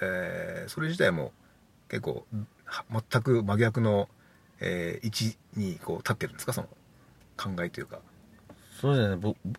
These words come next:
Speaker 2: 僕の嫁さんがですね、
Speaker 1: はい。
Speaker 2: あのー、ガラケーにこだわってですね、
Speaker 1: はい。
Speaker 2: ガラケーなんですよ、ずっと。
Speaker 1: はいはい。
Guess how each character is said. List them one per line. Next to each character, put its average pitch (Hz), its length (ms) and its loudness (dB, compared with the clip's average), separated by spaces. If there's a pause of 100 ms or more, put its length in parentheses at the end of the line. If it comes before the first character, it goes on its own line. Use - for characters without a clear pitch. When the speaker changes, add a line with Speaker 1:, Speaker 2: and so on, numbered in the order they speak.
Speaker 2:
僕 117 240 2
の 139 140 8
嫁 123 280 10
さ 139 200 8
ん 139 40 8
が 120 120 10
で 87 100 2
す - 100 -6
ね、 87 260 -2
Speaker 1:
は 101 120 2
い。 - 40 -2 (540)
Speaker 2:
あ 98 160 -6
の - 640 -6 (260)
ー、 - 60 -2
ガ 110 100 12
ラ 147 140 12
ケ 156 280 12
ー - 20 12
に 151 100 12
こ - 160 10
だ 123 100 12
わ 120 100 12
っ 117 40 8
て 92 140 0
で 78 80 -4
す - 120 -6
ね、 - 240 -10 (300)
Speaker 1:
は - 120 6
い。 - 20 -12 (260)
Speaker 2:
ガ 101 160 10
ラ 131 120 12
ケ 139 220 10
ー - 20 8
な 80 80 4
ん - 40 -2
で - 40 -8
す - 80 -8
よ、 - 80 -12
ず - 140 -10
っ - 40 -10 (100)
と。 - 80 -10 (240)
Speaker 1:
は 113 100 6
い - 20 -
は 82 100 -4
い。 - 20 -16